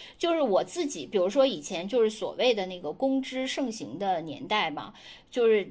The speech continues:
那个，因为江山经常说我是小粉红嘛，其实我是不怎么喜欢公知的，因为我觉得他们盛行的那个年代，实际上他们也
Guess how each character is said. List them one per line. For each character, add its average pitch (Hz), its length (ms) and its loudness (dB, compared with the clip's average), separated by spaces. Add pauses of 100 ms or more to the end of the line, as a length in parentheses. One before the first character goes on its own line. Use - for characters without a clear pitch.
(100)
那 226 180 -4
个， 185 100 0
因 240 140 2
为 262 380 4
江 277 180 4
山 269 160 4
经 285 140 6
常 247 160 2
说 240 160 0
我 - 100 0
是 185 60 -2
小 180 180 -4
粉 - 180 -8
红 - 220 -14
嘛， 165 120 -10
其 170 180 -8
实 214 80 -4
我 240 200 0
是 240 300 -2 (200)
不 247 100 0
怎 226 120 -2
么 147 100 -10
喜 - 160 -10
欢 175 200 -12 (140)
公 226 260 2
知 220 220 -2
的， 190 240 0
因 269 100 2
为 294 120 4
我 269 180 0
觉 151 160 -8
得 214 220 2 (340)
他 339 240 2
们 262 220 0
盛 262 260 0
行 165 200 -6
的 190 120 -2
那 233 120 -2
个 180 100 -2
年 151 260 -8
代， 185 280 0
实 - 220 -4
际 226 60 -2
上 254 200 0
他 277 240 0
们 262 300 0 (300)
也 170 500 2